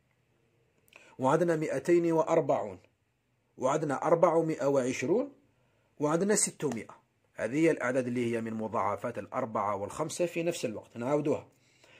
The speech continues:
ستون، مائة، مائتين وأربعون، أربعمائة وعشرون، وستمائة. مضاعفات الثلاثة والخمسة في نفس الوقت، مضاعفات الثلاثة والخمسة في نفس الوقت في هذا الأعداد هي،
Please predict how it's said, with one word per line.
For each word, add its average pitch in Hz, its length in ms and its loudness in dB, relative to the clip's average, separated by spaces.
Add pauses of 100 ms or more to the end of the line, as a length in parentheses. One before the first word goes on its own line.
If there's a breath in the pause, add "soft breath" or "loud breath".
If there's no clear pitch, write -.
(120)
ستون، 147 640 0
مائة، 170 340 2 (200)
مائتين 180 540 0
وأربعون، 143 680 2 (240 soft breath)
أربعمائة 147 480 0
وعشرون، 151 440 0
وستمائة. 113 720 -6 (560 loud breath)
مضاعفات 208 480 8
الثلاثة 202 460 0
والخمسة 190 460 2
في 220 140 0
نفس 202 200 -2
الوقت، 110 300 -6 (600 soft breath)
مضاعفات 156 540 2
الثلاثة 160 400 4
والخمسة 151 340 -2
في 151 120 -4
نفس 160 180 -4
الوقت 147 180 -4
في 135 180 -2
هذا 143 100 -4
الأعداد 165 340 0
هي، 113 240 -2